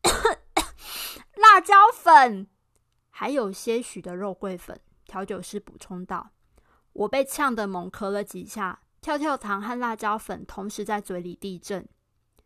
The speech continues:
仅仅几秒，却如一颗炸弹炸开那么惊人震撼。接下来酸甜香气和些微的苦很快地冲上来，最后的尾韵开始回甘，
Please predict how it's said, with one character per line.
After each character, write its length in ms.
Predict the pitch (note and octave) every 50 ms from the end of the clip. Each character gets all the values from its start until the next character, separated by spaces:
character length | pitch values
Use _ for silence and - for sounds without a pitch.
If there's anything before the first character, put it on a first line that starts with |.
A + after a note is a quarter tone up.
| _ _ _ -
仅 180 | - A3+ A#3
仅 240 | C4+ - B3+ G#3+ G3
几 220 | - - F#3 G3
秒， 320 | G3 G#3 G#3+ - - - A3 _
却 220 | - - - C#4
如 220 | B3+ A#3 G#3 F#3+ G3+
一 80 | -
颗 220 | A3+ - - A3+ G#3+
炸 260 | - - A#3 G#3+ G#3
弹 300 | - - F#3+ G3 F#3 F#3
炸 260 | - - C4 A3 G#3
开 240 | - - A3 G3+ G3
那 120 | G#3 G#3+
么 120 | G#3 F#3+ F3+
惊 300 | - - - G3 G#3 G#3
人 180 | G3 E3+ E3+
震 260 | F3 - G3+ F#3 F3 F3
撼。 300 | D#3 - F#3+ - - _ _ _ _ _ _ _ _ _ _ _ _ _ _ _ _
接 180 | - - D4+ D#4+
下 220 | - E4+ D4 C4
来 180 | A#3 G3+ F#3+ G3
酸 240 | - - B3 A#3 B3
甜 220 | A#3 A3 F#3+ F#3
香 240 | F#3+ - G#3+ G#3 G#3+ G#3+
气 280 | - - A#3+ G#3 F#3+
和 240 | F#3 - A#3 A3+ A3
些 240 | - - - G#3+ G#3+
微 160 | G3+ F#3+ F3+
的 140 | F3 F3+ F3+
苦 280 | - - - G3 F3+ - -
很 240 | - - G#3 F#3
快 180 | G3 - A3+ A3+
地 100 | G#3 G3
冲 280 | F#3 - A3 G#3 G#3+ G#3+
上 260 | - A#3 G3+ F#3+ F3
来， 300 | E3+ F3 - G#3 A3+ - _ _ _ _ _ _ _ _ _ _ _ _ _ _ _ _ _
最 180 | - - E4 E4
后 140 | E4 F4 D4+
的 140 | B3+ A#3 G#3
尾 180 | F#3+ F3 E3+
韵 260 | - - A3+ G#3 F#3
开 180 | F#3 - - G#3
始 200 | A3 - - F3+
回 260 | E3+ - F3+ E3 E3
甘， 380 | - - G3 F#3 F#3 F#3 G#3